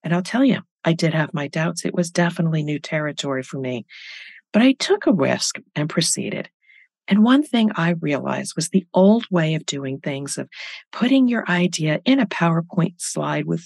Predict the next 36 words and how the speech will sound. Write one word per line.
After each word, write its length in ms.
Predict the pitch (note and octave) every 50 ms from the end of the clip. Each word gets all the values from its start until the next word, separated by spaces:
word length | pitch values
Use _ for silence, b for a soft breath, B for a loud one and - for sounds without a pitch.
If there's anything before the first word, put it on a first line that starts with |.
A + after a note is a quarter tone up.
| - - -
three 220 | B3+ D4 E4 E4+
to 100 | - -
five 420 | - - - F#3+ G3+ A3 A3+ G#3+ - _ -
bullets 340 | - - G2 G#2 G2+ - -
per 180 | - - D#2
page, 460 | - - - - G#2 G#2 G#2+ G2+ - B B B B B B B -
would 400 | D#3 E3 F3+ F#3+ G3 F#3+ F#3+ F#3 b b b _ -
not 400 | D3+ D#3+ E3+ E3 E3 D#3+ - - _ _ _ _ -
work. 400 | C#3 D3 E3 D3 - - - - _ _ _ _ _ _ _ _ _ _ _ _ _ _ _ _ _ -
But 120 | F#3+ G3+
instead, 680 | G#3+ G#3 - - - - - - C#4 D4+ C#4 F#3 E3 - b b b b b -
I 60 | A#3
had 340 | B3+ - - C4+ D#4 E4+ -
to 80 | - D4+
paint 300 | - - G#3+ A3+ A#3+ A3+
a 60 | G#3
picture 540 | - - - G#3+ G#3 - - D#3+ D3 C#3 B B B B B B -
of 160 | F3+ E3 -
what 180 | F#3+ F#3+ F#3
the 80 | - F#3
future 500 | F3+ - - - B3+ - C#4+ - - G3
would 180 | F3 D#3+ - E3
look 140 | D#3 -
like. 140 | D3+ D#3 D#3+
I 100 | G3+ G#3 -
had 180 | C4+ D4+ D#4+ -
to 80 | F4
create 540 | - - - F#3+ F3+ - - F#3 G3+ - - -
an 200 | F3+ F#3 F#3+ - _ _
image 560 | - G#3+ B3 C#4+ D4 A#3+ F3 C3 - - - B B B B B B B B -
that 180 | G3 G3+ -
would 280 | G#3+ A3 G3+ F3 D#3+ E3
resonate 600 | G3 A3 C#4 E4+ - - A3+ F3 C#3+ - - - _ -
with 260 | G#3 C4+ D4+ - _
their 220 | D#4 D4+ F4 F4+
challenge 640 | - - - F#3 E3 D3 A#2+ A#2+ C3+ D3+ D#3 -